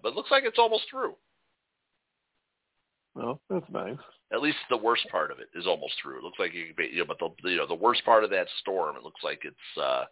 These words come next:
Speaker 1: starting to clear out of your area, and it's gonna be a lot of rain and such behind it. So there's, there's your up-to-the-date weather.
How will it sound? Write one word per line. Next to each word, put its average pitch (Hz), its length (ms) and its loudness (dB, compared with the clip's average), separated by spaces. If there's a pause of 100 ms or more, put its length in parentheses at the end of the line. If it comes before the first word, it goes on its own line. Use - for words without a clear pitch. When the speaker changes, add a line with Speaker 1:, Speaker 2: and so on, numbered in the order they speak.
(1160)
Speaker 1:
starting 123 280 6
to 98 40 -8
clear 95 240 -4
out 82 160 0
of 71 60 -12
your 65 140 -12
area, 65 360 -8
and 62 140 -16
it's - 140 -20
gonna 67 120 -18
be 67 80 -16
a 65 60 -12
lot 67 160 -6
of 55 140 -12
rain 64 380 -12
and 53 100 -20 (800)
such - 120 -6 (120)
behind - 360 -8
it. - 80 -18 (140)
So - 240 -12
there's, 98 260 0
there's 117 200 6
your 101 160 4
up-to-the-date 95 600 2 (680)
weather. 78 360 2